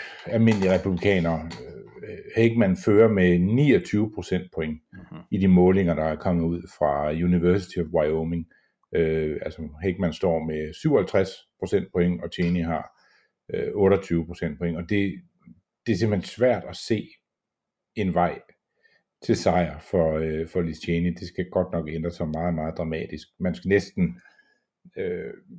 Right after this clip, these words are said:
Speaker 1: hvis det ændrer sig, så må det jo være, fordi Hageman som kandidat på en eller anden måde kollapser på grund af noget, øh,
Speaker 2: Øh, øh.
Speaker 1: en eller anden særlig begivenhed, der,
Speaker 2: Ja,
Speaker 1: der, der
Speaker 2: eller,
Speaker 1: ændrer
Speaker 2: eller,
Speaker 1: det.
Speaker 2: eller, eller fordi, øh, det er jo sådan ved, ved, ved primærvalget i Wyoming, at her kan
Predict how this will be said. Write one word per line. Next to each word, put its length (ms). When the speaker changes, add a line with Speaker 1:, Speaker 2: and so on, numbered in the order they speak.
Speaker 1:
hvis 160
det 240
ændrer 200
sig, 220
så 120
må 140
det 120
jo 80
være, 180
fordi 400
Hageman 400
som 160
kandidat 520
på 60
en 0
eller 120
anden 180
måde 120
kollapser 560
på 220
grund 180
af 60
noget, 460
øh, 80
Speaker 2:
Øh, 120
øh. 100
Speaker 1:
en 80
eller 160
anden 80
særlig 380
begivenhed, 540
der, 160
Speaker 2:
Ja, 120
Speaker 1:
der, 60
der 200
Speaker 2:
eller, 240
Speaker 1:
ændrer 140
Speaker 2:
eller, 200
Speaker 1:
det. 180
Speaker 2:
eller, 360
eller 240
fordi, 480
øh, 680
det 80
er 40
jo 100
sådan 380
ved, 180
ved, 200
ved 160
primærvalget 600
i 60
Wyoming, 580
at 100
her 120
kan 180